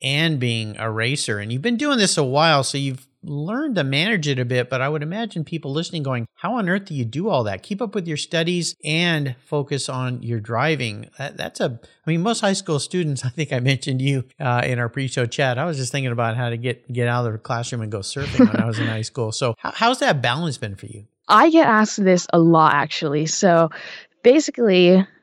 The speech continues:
Speaker 2: I started racing when I was eight years old. I am more than double that now. And so, uh, you know, I, I've had, I've had nine years to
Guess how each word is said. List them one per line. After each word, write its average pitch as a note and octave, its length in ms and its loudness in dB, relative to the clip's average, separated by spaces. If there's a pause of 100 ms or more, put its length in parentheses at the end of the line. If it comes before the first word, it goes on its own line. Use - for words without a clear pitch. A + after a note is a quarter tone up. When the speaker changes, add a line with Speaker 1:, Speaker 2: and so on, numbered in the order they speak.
(100)
Speaker 2:
I G3 200 4
started B3+ 300 2
racing A3 260 4
when G3+ 80 6
I F#3 60 4
was F3+ 100 4
eight F3 140 2
years E3+ 260 2
old. C#3 340 2 (400)
I F#3+ 180 6
am F#3 340 4
more G#3+ 320 6
than G3 180 8
double D#3+ 320 6
that D#3+ 200 4
now. C#3+ 460 4 (260)
And F#3 140 -2
so, F3+ 300 4 (100)
uh, - 80 2
you G3 120 0
know, E3+ 120 2
I, D#3+ 200 2
I've E3+ 160 0
had, F3+ 240 -4
I've F3+ 160 0
had G3 180 2
nine D#3+ 300 2
years D3+ 640 -2
to C#3+ 340 4